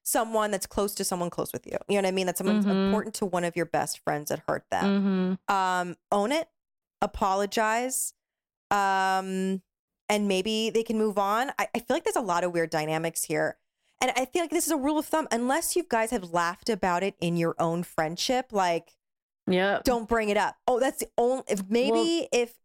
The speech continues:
Speaker 1: and I still, I still say don't bring it up. It's not
Speaker 2: I say don't bring it up. I'm like, what is
Speaker 1: Yeah.
Speaker 2: 'cause is the, there's no purpose to her, a story she was telling or whatever, where that information need to be said,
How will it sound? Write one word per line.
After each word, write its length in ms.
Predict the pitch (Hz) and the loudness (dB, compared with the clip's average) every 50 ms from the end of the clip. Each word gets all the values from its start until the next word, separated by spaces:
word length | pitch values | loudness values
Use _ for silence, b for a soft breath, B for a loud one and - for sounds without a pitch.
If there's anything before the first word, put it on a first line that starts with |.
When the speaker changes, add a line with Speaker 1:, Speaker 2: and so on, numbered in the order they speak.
| _ - | _ -4
Speaker 1:
and 100 | 254 - | -2 0
I 160 | - 277 277 | 0 0 0
still, 300 | 311 - - - 403 - - - | -2 -2 -2 0 -2 -2 -2 -4
I 80 | 220 | -4
still 400 | 214 - - - - 190 180 180 - | -2 -2 -4 -2 -2 -2 -2 -2 -4
say 240 | - - - 156 | -4 -2 -2 -2
don't 260 | 151 - - 131 127 139 | -4 -4 -4 -6 -6 -8
bring 220 | - - - - | -8 -8 -6 -4
it 60 | - | -4
up. 80 | - - - | -4 -2 -4
It's 220 | 208 - - - | -4 -4 -2 -2
not 360 | 190 185 185 190 196 185 - - - - | 0 0 0 0 0 -2 -4 -6 -2 -2
Speaker 2:
I 160 | 190 220 277 | 0 0 0
say 180 | 277 - 311 | 0 0 0
don't 220 | 277 269 240 208 156 | 2 2 0 0 0
bring 140 | 202 202 196 | 0 0 0
it 80 | 196 | 0
up. 80 | - - | 0 0
I'm 160 | - 247 277 | 0 0 2
like, 220 | 277 269 233 - - | 2 0 -2 -2 0
what 220 | 196 208 247 - | 0 0 2 2
is 60 | 160 311 | 2 0
Speaker 1:
Yeah. 220 | 285 139 139 147 165 - B B B B B | 0 0 -2 -4 -8 -12 B B B B B
Speaker 2:
'cause 280 | - 294 277 233 226 - - - | 2 2 2 2 0 -2 -2 -2
is 260 | - 262 285 269 240 - _ _ - | 0 0 0 0 -2 -8 _ _ -4
the, 220 | - 196 226 - - _ _ _ _ _ _ _ _ _ _ _ _ _ _ _ _ - | -2 0 0 0 -4 _ _ _ _ _ _ _ _ _ _ _ _ _ _ _ _ -2
there's 220 | - 247 254 233 240 | 0 2 2 4 2
no 160 | 254 269 294 | 2 0 0
purpose 800 | - - - 320 285 - - 196 156 165 190 190 - - - - - | -2 -2 0 0 0 0 0 0 0 0 0 -2 -4 -6 -6 -4 -2
to 200 | - 202 196 190 | 0 2 2 2
her, 200 | 202 196 190 - - | 2 0 0 0 0
a 100 | - 202 | -2 0
story 600 | 202 - - - - 233 233 240 240 240 233 220 | 0 -2 -6 -2 0 2 2 4 2 2 0 0
she 120 | 220 - | 0 2
was 140 | 214 202 196 | 2 0 0
telling 380 | - - 208 185 190 190 190 185 | 0 -2 0 0 2 0 2 2
or 40 | 185 | 2
whatever, 260 | 185 185 185 180 180 | 2 2 2 2 2
where 140 | 175 180 175 | 2 2 2
that 200 | 180 180 123 - | 2 0 0 0
information 520 | 185 180 - 185 185 180 175 - 180 175 170 | -2 -2 0 0 0 0 0 0 0 2 2
need 180 | 175 175 165 | 2 2 0
to 60 | 165 | 0
be 160 | 156 160 160 165 | 0 0 0 0
said, 360 | - - 175 165 156 160 | 0 0 2 2 0 -2